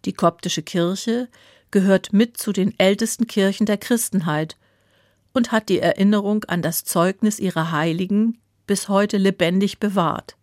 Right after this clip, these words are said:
Die Familien der Getöteten haben ihre Fotos später mit goldenen Märtyrerkronen geschmückt.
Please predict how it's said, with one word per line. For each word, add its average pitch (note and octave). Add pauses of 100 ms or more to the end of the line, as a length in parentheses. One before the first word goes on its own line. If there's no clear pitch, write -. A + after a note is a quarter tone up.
(1400)
Die -
Familien G#3+
der E3
Getöteten F3+ (340)
haben G#3
ihre G3
Fotos F#3+
später G#3
mit F3+
goldenen A3
Märtyrerkronen D#3
geschmückt. D#3